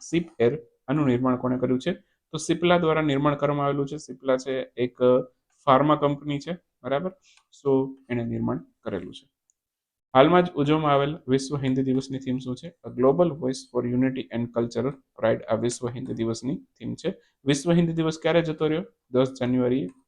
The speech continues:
ગયો. ઓકે? બળજબરીપૂર્વક ધર્મ પરિવર્તન વિરોધી કાયદો કયા રાજ્યએ છેતાલીસ વર્ષ બાદ ફરી લાગુ કર્યો છે? તો બળજબરીપૂર્વક થતા ધર્મ, ધર્મ પરિવર્તનનો વિરોધ કરતો એક કાયદો છે એ આસામ રાજ-, અ, સોરી,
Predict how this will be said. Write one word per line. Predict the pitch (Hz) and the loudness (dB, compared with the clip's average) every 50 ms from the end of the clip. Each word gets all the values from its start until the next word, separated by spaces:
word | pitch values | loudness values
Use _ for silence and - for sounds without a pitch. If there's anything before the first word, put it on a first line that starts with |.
| _ - | _ -8
ગયો. | 101 82 - - _ _ _ _ _ _ _ _ - | -8 -8 -8 -10 _ _ _ _ _ _ _ _ -10
ઓકે? | 101 98 - - 269 - _ _ _ _ _ _ _ _ _ _ _ _ _ _ _ _ _ _ _ _ _ _ - | -8 -6 -6 -8 -8 -14 _ _ _ _ _ _ _ _ _ _ _ _ _ _ _ _ _ _ _ _ _ _ 2
બળજબરીપૂર્વક | 131 143 165 175 160 170 170 170 170 170 170 160 151 156 160 156 - - | 4 6 6 6 6 4 2 2 0 -2 -2 -2 -4 -4 -4 -6 -4 -2
ધર્મ | 131 135 147 151 | -2 0 0 0
પરિવર્તન | 147 151 135 - 113 - 127 127 - 143 135 123 | 0 0 0 0 2 0 -2 -2 -2 -2 -2 0
વિરોધી | 120 117 123 123 127 131 | 0 2 0 2 0 0
કાયદો | 123 127 123 123 123 127 - 123 | 0 0 0 0 0 0 -2 -4
કયા | 127 - 139 139 143 139 | -6 -6 -4 -2 0 0
રાજ્યએ | 131 123 127 127 127 127 | 0 0 0 0 -2 -2
છેતાલીસ | - - 127 - - 147 135 123 120 - | -2 -6 -6 -4 -2 -2 -2 -2 -4 -4
વર્ષ | 135 123 117 - - - | -6 -6 -8 -8 -14 -12
બાદ | 120 117 - _ - | -12 -12 -12 _ -18
ફરી | 127 127 120 | -12 -12 -10
લાગુ | - - - - - | -10 -10 -12 -14 -18
કર્યો | - - - - | -20 -20 -20 -20
છે? | _ _ _ _ _ _ _ _ _ _ _ _ _ - | _ _ _ _ _ _ _ _ _ _ _ _ _ -6
તો | 131 | -4
બળજબરીપૂર્વક | 127 127 139 151 165 165 165 165 165 165 165 156 - 151 143 147 147 - - | 2 4 4 4 4 2 0 -2 -2 -2 -6 -6 -6 -4 -4 -4 -4 -4 -4
થતા | 139 143 139 | -2 -2 -2
ધર્મ, | 139 123 127 131 139 135 135 | 2 2 2 2 2 0 -4
ધર્મ | - - 127 127 127 139 147 151 | -12 -8 -4 -2 0 0 0 0
પરિવર્તનનો | 143 - 131 135 127 127 127 123 - - 131 135 135 135 - - _ _ _ _ _ 110 120 123 127 131 143 139 - - | 0 2 0 2 2 2 0 -2 -2 -4 -4 -4 -4 -8 -12 -18 _ _ _ _ _ -6 -4 -2 -2 -2 -4 -6 -10 -6
વિરોધ | 123 127 131 147 143 143 - | -2 0 2 2 2 0 0
કરતો | - 131 127 131 123 120 | -2 -2 -2 0 0 -2
એક | 120 - | -2 0
કાયદો | - 123 107 120 131 135 131 | 0 0 0 2 2 0 0
છે | 131 - 127 | 0 -2 -8
એ | - - 120 | -4 0 2
આસામ | 120 117 117 - 156 147 143 | 2 2 2 0 -2 0 0
રાજ-, | 127 123 120 123 - - - | 2 0 0 -2 -6 -8 -8
અ, | 123 | -6
સોરી, | 120 - 120 127 | -4 -4 -4 -4